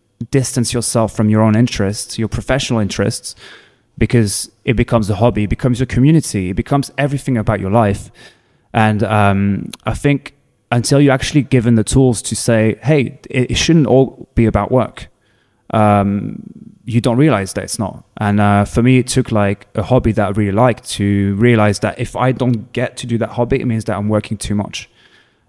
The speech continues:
And, um, so, like, and also, like, and then through that hobby to make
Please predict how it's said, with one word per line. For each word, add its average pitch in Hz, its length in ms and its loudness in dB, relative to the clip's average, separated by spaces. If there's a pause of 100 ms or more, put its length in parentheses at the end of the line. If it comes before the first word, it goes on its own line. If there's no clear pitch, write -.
And, 98 320 0 (180)
um, 98 840 -2 (400)
so, 117 220 2
like, 107 480 0
and 117 100 2
also, 113 180 0
like, 110 160 0
and 110 160 -2
then 123 380 2
through - 320 -2
that 120 160 0
hobby 107 360 -2
to 107 300 -2
make 104 160 0